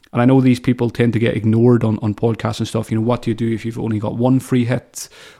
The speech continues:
What do you do if you don't have your wild card left and stuff like that? But it's, like I said at the start, it's hard for me to answer because I haven't really been going in with that mindset, given that I've, you know, I, I've got all my chips, so I haven't really thought about it from that side.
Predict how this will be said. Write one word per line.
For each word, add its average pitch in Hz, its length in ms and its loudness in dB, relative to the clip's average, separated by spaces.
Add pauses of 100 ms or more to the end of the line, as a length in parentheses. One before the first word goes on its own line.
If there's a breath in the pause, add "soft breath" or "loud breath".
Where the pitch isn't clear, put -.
What 110 160 -6
do 123 60 -2
you 113 40 0
do 117 80 0
if 107 80 -2
you 110 80 -2
don't 117 180 2
have 117 140 2
your 110 100 0
wild 113 220 0
card 117 220 -2
left 117 220 -4
and 113 80 -2
stuff 113 200 -6
like 113 120 -4
that? 113 200 -4
But 117 120 -2
it's, - 300 -16
like 139 140 0
I 151 60 -2
said 135 160 0
at 123 60 -2
the 127 60 -6
start, 120 420 -2 (680 loud breath)
it's - 140 -8
hard 147 180 2
for 151 120 2
me 147 80 6
to 131 120 -4
answer 151 300 0
because 143 260 -2
I 123 60 -4
haven't 127 300 -2
really 127 160 2
been 117 260 0
going 120 300 0
in 120 100 2
with 117 80 0
that 113 140 -2
mindset, 131 580 0
given 117 240 0
that 110 140 0
I've, 107 500 -6 (360)
you 113 100 -6
know, 107 80 -2
I, 110 120 -2
I've 107 240 -4
got 113 140 0
all 135 140 2
my 135 80 0
chips, - 300 -6
so 120 80 -2
I - 20 2
haven't 123 180 0
really 113 100 -2
thought 117 280 -2
about 113 140 -2
it 107 100 -6
from 117 140 -2
that 110 180 -4
side. 113 340 -2